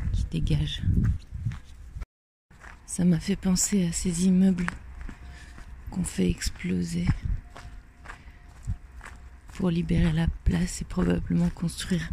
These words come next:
quelque chose de nouveau. Mais là, il y a un côté jouissif quand on voit un immeuble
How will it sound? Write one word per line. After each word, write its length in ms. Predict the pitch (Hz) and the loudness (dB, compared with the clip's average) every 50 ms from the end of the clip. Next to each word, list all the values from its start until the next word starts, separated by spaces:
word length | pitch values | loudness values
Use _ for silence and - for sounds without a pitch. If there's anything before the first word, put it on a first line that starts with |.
| - - - - - - | -6 -8 -10 -20 -20 -20
quelque 220 | - - - - - | -18 -14 -10 -8 -6
chose 240 | - 185 165 170 | -6 -6 -6 -4
de 80 | 175 180 | -2 -2
nouveau. 400 | 165 165 165 160 160 160 165 180 208 - - - - - - - - - - - - - - - - - - - - - - - - - - - - - - - | 0 0 0 0 0 -2 -2 -4 -4 -8 -12 -16 -18 -20 -20 -20 -18 -14 -12 -12 -12 -12 -16 -20 -20 -20 -20 -18 -16 -16 -16 -16 -16 -16 -16 -14 -14 -14 -10 -6
Mais 80 | - 170 | -4 -2
là, 220 | 170 185 214 240 - - - | 0 0 0 0 -2 -2 -2
il 100 | 202 185 | 0 2
y 20 | |
a 40 | 185 | 2
un 60 | 185 | 2
côté 380 | 180 - 180 - - - 220 208 | 0 -2 -4 -6 -2 0 0 0
jouissif 640 | 185 180 180 180 - - - - 185 170 - - - | 0 0 -2 -2 -2 -2 0 0 0 -2 -2 -4 -6
quand 300 | - 170 - - - 170 | -6 -8 -8 -6 -4 -4
on 20 | |
voit 220 | 165 156 156 160 | -4 -2 0 2
un 180 | 156 151 156 160 | 2 2 4 2
immeuble 440 | 165 160 160 160 165 170 156 156 | 2 2 2 2 0 0 -2 -4